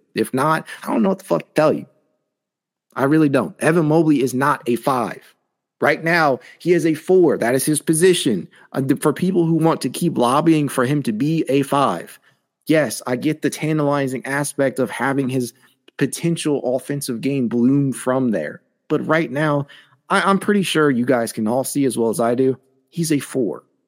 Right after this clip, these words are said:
Perhaps he was never meant to be a five. Could he grow into that? Sure, maybe. But some things have to fall into place before that can happen. I really hope you guys are seeing that.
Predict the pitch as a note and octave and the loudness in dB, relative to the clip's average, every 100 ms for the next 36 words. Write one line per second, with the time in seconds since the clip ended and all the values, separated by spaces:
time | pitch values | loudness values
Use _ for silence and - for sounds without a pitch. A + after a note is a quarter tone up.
0 | _ _ _ _ - C3+ C#3 D#3 - D#3 | _ _ _ _ -4 -2 0 -2 -2 0
1 | C#3+ C#3 C#3 C3 B2+ C3 - B2 B2 A#2 | 0 0 0 0 0 -2 -6 -2 0 0
2 | F2+ D2+ - _ _ _ _ _ - D3+ | -4 -6 -10 _ _ _ _ _ -2 0
3 | D#3 C#3+ D#3+ D#3+ D#3 D#3+ F3 F3 - _ | 0 2 2 2 -2 0 0 0 -6 _
4 | - G#3+ G3+ D3 - - D3 D#3+ C#3 F#2+ | -8 0 2 0 -4 -8 -2 0 0 -2
5 | - - A#2+ - D3 D3 E3 D3+ C3 - | -6 -8 -8 -4 -4 -2 0 0 -2 -2
6 | C3 - A#2+ B2+ A#2+ A#2+ G2 - A#2+ - | -4 -4 -2 0 2 0 -4 -2 -2 -2
7 | G#2+ - G#2+ G2 F#2+ - F#2+ F#2+ F2 F2+ | -6 -4 -2 -2 -4 -6 -8 -6 -8 -12
8 | - _ - A#2+ B2+ C#3+ D#3 B2+ B2+ A2 | -20 _ -6 -2 0 2 2 2 0 -2
9 | A2+ G2 E2 - C#3 F2+ F#2+ | -2 -2 -4 -4 -4 -4 -10